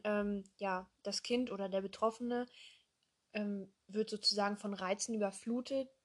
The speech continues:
die sie nicht filtern oder verarbeiten können. Deshalb können sie ihre Gefühle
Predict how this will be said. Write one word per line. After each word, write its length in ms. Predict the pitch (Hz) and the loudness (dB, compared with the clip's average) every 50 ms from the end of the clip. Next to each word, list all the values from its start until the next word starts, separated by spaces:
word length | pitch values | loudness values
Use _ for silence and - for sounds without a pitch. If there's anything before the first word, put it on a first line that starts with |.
| _ _ - | _ _ -4
die 100 | 220 202 | -4 -2
sie 120 | 190 208 | 0 0
nicht 220 | 202 202 202 - | -2 -2 -4 -6
filtern 460 | - - 208 208 214 - 233 233 233 220 | -6 -2 -2 0 0 2 0 0 0 -2
oder 260 | - 202 202 196 190 | -4 -2 -2 -2 -2
verarbeiten 600 | 190 - - 160 202 214 208 196 190 190 180 175 | -2 -2 2 6 6 6 6 6 2 -2 -8 -14
können. 360 | - - 175 175 180 - 190 _ _ _ _ _ _ _ _ _ _ _ _ _ _ _ _ - | -16 -18 -18 -20 -20 -20 -20 _ _ _ _ _ _ _ _ _ _ _ _ _ _ _ _ -2
Deshalb 420 | 214 220 226 - 277 269 262 262 | -2 -2 0 4 4 4 4 2
können 220 | - 233 226 220 214 | 0 -2 0 0 0
sie 120 | 208 208 | -2 -2
ihre 220 | 185 208 202 214 | -2 -2 -2 -2
Gefühle 640 | 185 190 190 - - - 226 233 240 262 269 262 240 | -4 -6 -10 -12 -6 -2 0 4 6 8 8 8 6